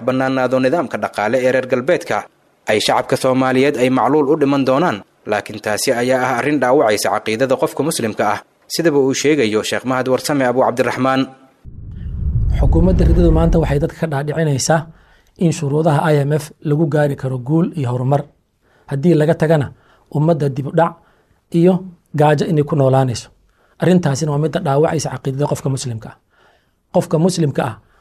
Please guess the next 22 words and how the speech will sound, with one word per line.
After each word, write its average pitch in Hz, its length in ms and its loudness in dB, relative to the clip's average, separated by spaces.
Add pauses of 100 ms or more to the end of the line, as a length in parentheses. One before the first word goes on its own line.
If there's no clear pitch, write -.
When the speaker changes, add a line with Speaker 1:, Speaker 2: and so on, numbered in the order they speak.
(140)
Speaker 2:
waxaa 156 200 2
laga 160 180 4
rabaa 160 220 2
marka 160 220 0
u 180 80 -2
horreeya 147 300 2
inuu 156 180 -2
u 233 60 2
rumeeyo 160 300 4
Allah 156 140 2
subxaanahu 151 340 -2
wa 135 60 -2
tacaala 147 280 -2
inuu 143 200 0
yahay 151 240 2 (360)
Ar-Razaaq, 139 580 0 (300)
An-Naafic, 156 560 0
Ad-Daar. 131 340 -2 (840)
Allah 156 240 4
subxaanahu 151 420 -2
wa 131 80 -4
tacaala 143 360 0